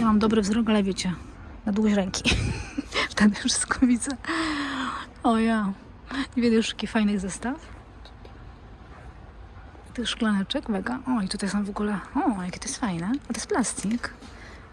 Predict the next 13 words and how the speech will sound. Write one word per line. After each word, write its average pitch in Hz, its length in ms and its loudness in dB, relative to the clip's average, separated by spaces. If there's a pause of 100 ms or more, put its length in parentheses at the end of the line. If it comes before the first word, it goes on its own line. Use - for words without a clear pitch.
(140)
Myślałam, 240 200 -2
że - 60 -2
to 247 80 -2
jest 220 100 2
szkło. 208 360 -2 (300)
Siedemnaście 262 440 2
złotych. 202 440 -6
Mam 240 100 4
wrażenie, 240 340 4
że 220 140 0 (260)
coraz 349 280 2
mniejsze 196 360 0
te 190 160 -4